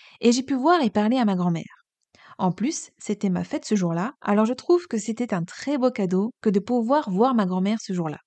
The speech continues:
Pas plus tard qu'il y a quelques jours, je me posais des questions sur, par exemple, ce que j'allais faire l'année prochaine et si je devais continuer mes podcasts ou non. Je demandais à l'univers un signe précis pour savoir ce que je devais faire.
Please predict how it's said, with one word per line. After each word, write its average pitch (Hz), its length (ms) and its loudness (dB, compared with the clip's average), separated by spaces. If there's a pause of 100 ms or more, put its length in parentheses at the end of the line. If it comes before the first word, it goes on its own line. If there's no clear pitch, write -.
(440)
Pas 349 120 6
plus 330 140 2
tard 339 240 0
qu'il 190 140 0
y 175 60 2
a 175 80 0
quelques 180 280 -2
jours, 302 400 -4
je 233 140 0
me 254 40 4
posais 330 240 0
des 196 120 2
questions 220 560 -4 (120)
sur, 262 460 -4
par 165 100 -14
exemple, 185 400 -2 (300)
ce - 80 -4
que 240 160 2
j'allais 240 180 2
faire 330 280 -2
l'année 208 200 2
prochaine 196 460 -4 (240)
et - 80 2
si 240 180 -2
je 240 80 2
devais 214 460 2
continuer 214 360 -2
mes 202 120 0
podcasts 220 580 -6 (120)
ou 202 100 4
non. 170 140 0 (240)
Je 190 100 0
demandais 170 380 2
à 160 60 -4
l'univers 180 580 0
un 185 140 -2
signe 220 420 0
précis 277 520 -8
pour 180 120 -12
savoir 180 260 -4
ce 180 120 -14
que 175 100 -8
je 165 100 -4
devais 165 260 -2
faire. 349 300 -4